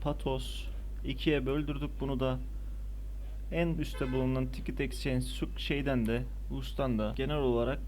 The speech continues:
e, Gripon Helmet, Hippie ve Bahamut'u tercih ediyorum armor olarak. Bahamut da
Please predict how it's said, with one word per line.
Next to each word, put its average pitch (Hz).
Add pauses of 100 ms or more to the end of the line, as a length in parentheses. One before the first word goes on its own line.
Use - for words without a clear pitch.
(520)
e, 80
Gripon 131
Helmet, 120 (640)
Hippie 123 (1160)
ve 143 (3000)
Bahamut'u 143
tercih 113
ediyorum 113
armor 110
olarak. 113 (720)
Bahamut 135
da 139